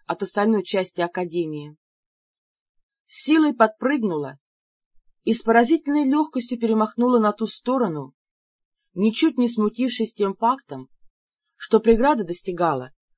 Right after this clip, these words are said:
высоты трёх человеческих ростов. И всё бы ничего,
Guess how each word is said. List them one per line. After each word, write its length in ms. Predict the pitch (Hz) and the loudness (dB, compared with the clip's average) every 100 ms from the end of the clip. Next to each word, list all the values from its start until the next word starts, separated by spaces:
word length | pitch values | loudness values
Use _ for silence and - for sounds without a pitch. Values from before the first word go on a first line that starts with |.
| _ | _
высоты 460 | 170 202 208 240 240 | -2 2 2 0 -2
трёх 260 | 220 294 | -2 -2
человеческих 760 | - 214 202 226 240 - 233 226 | 2 2 2 0 -4 -6 -6 -2
ростов. 440 | 208 175 - - _ _ _ _ _ _ _ - _ _ - - _ _ _ _ _ _ | -2 -2 -6 -18 _ _ _ _ _ _ _ -20 _ _ -20 -20 _ _ _ _ _ _
И 120 | - 254 | -4 0
всё 260 | - 359 | 4 4
бы 100 | 208 | 2
ничего, 580 | 180 - 202 185 175 | 0 -2 -2 -2 -4